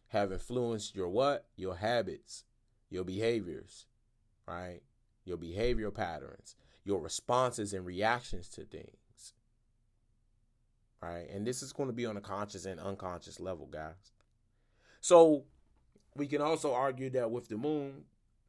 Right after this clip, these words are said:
this is like, almost like the not self, because you're acting out of conditioning. You're acting out of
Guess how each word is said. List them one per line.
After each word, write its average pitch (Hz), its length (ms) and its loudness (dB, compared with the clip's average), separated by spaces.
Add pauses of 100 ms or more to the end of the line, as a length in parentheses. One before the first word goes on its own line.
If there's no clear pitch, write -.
(120)
this 117 260 -12
is 110 140 -10
like, 107 280 -4 (640)
almost 110 280 -6
like 104 180 -4
the 98 100 -2
not 101 400 -4
self, 101 380 -6 (920)
because 107 580 2 (520)
you're 131 300 0
acting 131 440 4
out 104 180 2
of 101 100 -6
conditioning. 95 640 -6 (200)
You're - 220 -6
acting 123 420 2
out 98 180 -2
of 92 120 -8